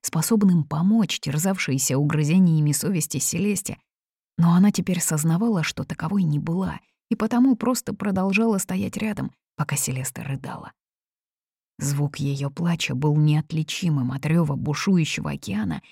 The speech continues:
и таким же безличным, как воющий ветер. Чуть позже Селеста решила уйти.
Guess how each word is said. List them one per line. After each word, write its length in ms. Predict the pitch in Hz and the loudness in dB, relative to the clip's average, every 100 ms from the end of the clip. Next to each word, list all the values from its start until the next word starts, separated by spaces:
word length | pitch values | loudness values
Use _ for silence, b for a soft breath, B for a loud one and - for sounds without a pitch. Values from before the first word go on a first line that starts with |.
| B | B
и 100 | - | 2
таким 320 | 202 185 240 | 2 4 4
же 140 | 185 160 | 4 0
безличным, 880 | 127 143 131 147 233 226 - 233 - _ | -2 -2 -2 0 0 0 -4 -8 -10 _
как 200 | - 147 | -6 -4
воющий 460 | 165 165 156 - 160 | 2 2 2 0 -4
ветер. 480 | 160 160 131 - 185 _ _ _ _ _ _ _ _ _ _ _ _ _ _ _ _ _ _ _ _ _ _ _ _ _ _ | -4 -6 -6 -12 -14 _ _ _ _ _ _ _ _ _ _ _ _ _ _ _ _ _ _ _ _ _ _ _ _ _ _
Чуть 300 | - 151 - | -2 -2 -2
позже 360 | 180 180 156 143 | 0 0 0 -2
Селеста 500 | - 151 156 - 143 | -2 -2 -2 -2 -4
решила 380 | 139 - 143 | -4 -4 -4
уйти. 460 | 135 143 147 - - | -4 -6 -8 -12 -12